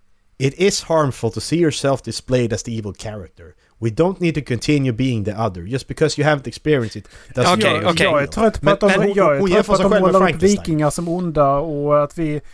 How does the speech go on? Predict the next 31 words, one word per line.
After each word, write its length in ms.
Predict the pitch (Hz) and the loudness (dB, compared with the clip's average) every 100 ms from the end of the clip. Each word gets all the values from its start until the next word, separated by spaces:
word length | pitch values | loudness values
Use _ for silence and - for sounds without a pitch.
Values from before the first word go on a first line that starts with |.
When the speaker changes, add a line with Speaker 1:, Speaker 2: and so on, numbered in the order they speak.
| - - | -20 -2
Speaker 3:
var 140 | 165 | 0
så 140 | 143 170 | 2 2
jävla 200 | 170 160 | 2 2
brutala 640 | 165 - 180 135 123 127 135 | -2 -2 0 0 0 -2 -2
och 240 | 139 139 | -2 -4
att 140 | 135 | -4
vi 140 | 151 135 | -8 -6
skinnade 460 | - 170 160 123 | -4 -6 -6 -8
folk. 240 | 127 170 180 | -6 -6 -2
Jag 140 | 160 | 0
är 40 | 143 | 2
trött 300 | 214 202 - | 2 0 0
på 100 | 196 | -2
det. 80 | 180 | 0
Jag 160 | 185 | 0
tycker 180 | 160 165 | -2 -6
att 100 | 170 | -4
det 80 | 190 | -4
är 100 | 170 | -6
fruktansvärt 640 | - 190 - 170 170 170 | -6 -8 -6 -8 -8 -10
kränkande. 680 | - 175 196 - 113 110 113 - _ _ _ _ _ _ _ _ _ _ _ _ _ _ _ | -8 -8 -8 -10 -12 -12 -16 -20 _ _ _ _ _ _ _ _ _ _ _ _ _ _ _
Speaker 1:
Ja. 360 | 120 147 151 147 | -6 -2 -2 -4
Speaker 2:
Eh, 100 | 165 147 147 | -10 -10 -8
jag 260 | 190 160 - _ - - | -4 -4 -6 _ -14 -10
tror 220 | 170 147 | -4 -4
jag 120 | 131 | -2
kan 200 | 143 131 | -4 -6
börja 180 | 123 123 | -8 -8
förstå 540 | 135 - 170 139 131 - 165 156 | -8 -10 -8 -6 -6 -8 -18 -18
henne 240 | 131 127 | -18 -16
ändå. 400 | 135 143 131 | -14 -14 -14